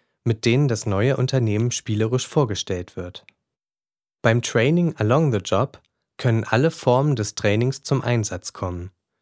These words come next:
Die Maßnahmen finden laufbahnbegleitend statt. Beim Training into the next job werden Potenzialträger auf eine bestimmte Zielperspektive hin entwickelt und gefördert.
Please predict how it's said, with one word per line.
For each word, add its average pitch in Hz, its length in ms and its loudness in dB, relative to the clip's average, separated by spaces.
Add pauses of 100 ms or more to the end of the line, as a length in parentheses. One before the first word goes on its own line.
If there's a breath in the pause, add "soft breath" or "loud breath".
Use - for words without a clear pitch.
(220)
Die 110 60 2
Maßnahmen 139 680 2
finden 123 360 0
laufbahnbegleitend 113 1160 -2
statt. - 400 -8 (1600)
Beim 110 220 2
Training 135 500 2
into 117 320 0
the 107 80 -2
next 117 420 -2
job 101 320 -2 (360 soft breath)
werden 113 280 2
Potenzialträger 151 1160 0
auf 113 120 0
eine 110 200 0
bestimmte 143 540 0
Zielperspektive 110 1040 -4
hin 107 180 0
entwickelt 104 640 -4
und - 180 -6
gefördert. 98 600 -4